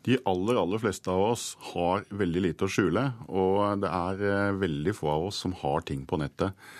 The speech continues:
som, eh, egentlig kan tale mot deg. Men, men det er, eh, det som gjøres i et øyeblikk,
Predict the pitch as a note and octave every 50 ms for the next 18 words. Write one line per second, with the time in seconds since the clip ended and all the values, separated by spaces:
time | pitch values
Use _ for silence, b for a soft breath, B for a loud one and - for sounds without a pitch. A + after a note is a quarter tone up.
0 | B B B B - - - E2 D#2 D#2 E2 E2+ E2 E2+ F2 E2+ E2+ E2 D2 D#2+
1 | - - G1+ C2 D2+ D2+ D2 E2 D2+ F2+ F#2 - - E2 D#2+ - - D#2+ D2 D#2
2 | D#2+ D2 C2+ - - E2+ F2+ F2 B B B B B B B B B B - G2+
3 | G2 G#2 - - G#2 G2+ G#2+ A#2+ A2+ G2 F#2 F#2+ G#2 A2 A#2+ A#2 A#2 A2+ A2+ A2
4 | A2 A2 A2 G#2 G2+ G2 F2 F2 F2+ - - A#2 A#2 A2 G2+ F2+ D#2+ D2+ D#2+ G#2+
5 | B2 - G#2 F#2+ G#2+ - G#2 F#2+ E2+ F2+ A2 C#3 C3+ - - -